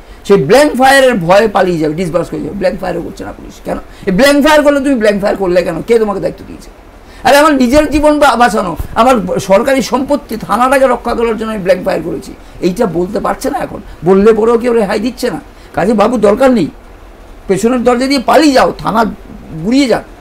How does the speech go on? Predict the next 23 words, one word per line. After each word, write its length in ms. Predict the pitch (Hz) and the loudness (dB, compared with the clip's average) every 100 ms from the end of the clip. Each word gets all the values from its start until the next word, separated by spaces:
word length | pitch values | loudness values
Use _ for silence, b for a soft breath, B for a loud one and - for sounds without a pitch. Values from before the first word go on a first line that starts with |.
| - - - - | -20 -20 -20 -10
পঞ্চাশ 400 | - 196 220 277 | -4 -2 2 2
জন 220 | 247 262 240 | 4 2 2
লোক 140 | 247 254 | 0 0
মিলে 140 | 262 | -6
থানাটা 300 | 226 196 226 | -2 -2 -2
গু-, 460 | 196 196 160 156 170 | -4 -6 -12 -10 -4
বা-, 120 | 165 | -4
বা-, 180 | 208 160 - | -4 -8 -4
ভেঙে 240 | 170 214 | -4 -4
চুরে 200 | 220 240 | -6 -4
গুড়মা-, 420 | 214 175 185 - 175 | -4 -4 -6 -2 0
বা-, 160 | 170 | 0
গুড়িয়ে 340 | 147 180 247 214 | -2 -4 -4 -4
দিক, 140 | 151 - | -6 -8
কোনো 160 | 208 | -6
আপত্তি 300 | 196 180 - | -6 -6 -12
নাই, 140 | - - B B B | -14 -18 B B B
কিন্তু 160 | 208 - | -8 -6
আমার 280 | 185 220 269 277 - - - | -4 0 0 -2 -20 -20 -4
দায়িত্ব 300 | 165 185 226 | 0 0 0
হচ্ছে 220 | 208 - - - | -2 -4 -12 -6
বেরিয়ে 200 | 170 151 | -2 -2
যাও। 80 | - | -6